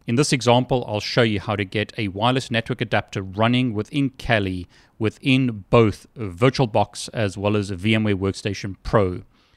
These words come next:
In this example, I'm using an Alpha network adapter, but other network adapters are also supported. Now, there's a reason why you don't want to use the wireless built-in network adapters in a lot of laptops.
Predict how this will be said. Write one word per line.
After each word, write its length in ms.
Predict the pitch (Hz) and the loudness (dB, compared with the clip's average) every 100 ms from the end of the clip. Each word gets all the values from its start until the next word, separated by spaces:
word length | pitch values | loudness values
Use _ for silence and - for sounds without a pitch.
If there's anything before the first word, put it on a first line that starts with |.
| _ _ _ | _ _ _
In 140 | - 107 | -6 -2
this 180 | 151 156 | 0 -2
example, 500 | 123 127 127 131 123 | 0 0 0 -4 -4
I'm 220 | 113 110 | -4 -2
using 400 | 104 110 110 104 | -2 -4 -4 -4
an 140 | 98 - | -6 -8
Alpha 640 | 123 139 139 - 98 90 87 - - | 2 2 2 -2 -10 -10 -14 -20 -12
network 360 | 107 117 127 120 | -4 -2 0 -4
adapter, 500 | 117 117 - 139 135 _ _ _ | -2 -2 0 -2 -2 _ _ _
but 120 | 120 | -2
other 200 | 156 156 | 2 4
network 320 | 135 127 139 127 | 4 4 2 -2
adapters 420 | 113 104 120 104 | -2 -2 -2 -4
are 100 | 110 | -2
also 340 | 160 156 - | 2 2 2
supported. 680 | 120 - - 117 95 101 - - _ _ _ _ | -4 -6 -4 -2 -2 -6 -14 -20 _ _ _ _
Now, 120 | 120 | 4
there's 220 | 123 120 110 | 4 4 2
a 60 | |
reason 420 | 107 151 151 156 | 2 2 4 0
why 200 | 104 110 | 2 2
you 160 | 110 104 | 2 0
don't 280 | - 117 120 | 2 2 4
want 160 | 117 | 0
to 80 | 113 | 0
use 480 | 92 101 92 90 - | -2 -2 -2 -2 -8
the 280 | - 98 92 | -6 -4 -2
wireless 520 | 101 110 113 113 - | 2 2 2 0 -6
built-in 640 | - 104 131 120 - 98 | -12 2 4 4 0 -2
network 280 | 98 104 - | -2 -2 -4
adapters 500 | 110 107 98 110 98 | -2 -2 -2 -6 -4
in 80 | 101 | -4
a 80 | 95 | 0
lot 160 | 101 | 0
of 100 | 98 | -2
laptops. 560 | 104 107 - 101 - - | -2 -2 -2 -10 -10 -18